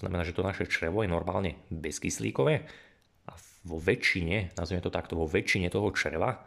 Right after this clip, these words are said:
sú kmene baktérií, ktoré sú zvyknuté na bezkyslíkové prostredie. A za normálnych podmienok, teda u zdravého človeka,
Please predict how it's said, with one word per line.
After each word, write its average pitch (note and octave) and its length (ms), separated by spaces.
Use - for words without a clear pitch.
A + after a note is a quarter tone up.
sú - 120
kmene F2 280
baktérií, F#2+ 480
ktoré F#2+ 320
sú F2 160
zvyknuté F#2 480
na F#2+ 240
bezkyslíkové E2 960
prostredie. D#2 640
A - 80
za F2+ 80
normálnych C#3 480
podmienok, A#2 480
teda F#2 160
u F2 80
zdravého F2+ 320
človeka, B2+ 480